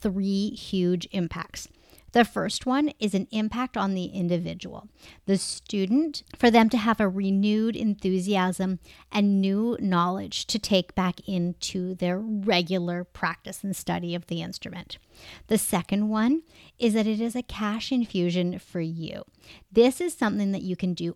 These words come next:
on top of everything else that you do in your studio. Workshops are a great way to add value and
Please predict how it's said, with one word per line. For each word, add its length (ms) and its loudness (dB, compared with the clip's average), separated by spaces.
on 380 6
top 560 -2
of 260 0
everything 480 2
else 420 -2
that 100 2
you 220 0
do 340 -2
in 240 0
your 140 0
studio. 500 -6
Workshops 640 -2
are 500 2
a 120 -4
great 400 0
way 420 -2
to 260 0
add 280 0
value 800 -2
and 260 4